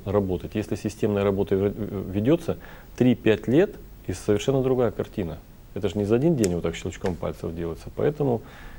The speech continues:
я думаю, что это решение правильное.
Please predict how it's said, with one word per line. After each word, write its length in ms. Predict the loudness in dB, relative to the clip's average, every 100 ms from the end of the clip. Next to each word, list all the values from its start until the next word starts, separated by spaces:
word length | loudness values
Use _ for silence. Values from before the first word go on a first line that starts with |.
| 0
я 140 | 2
думаю, 260 | 4 4 4
что 460 | 2 4 6 4 0
это 220 | -2 2 2
решение 400 | 2 0 0 0
правильное. 600 | 2 4 4 2 0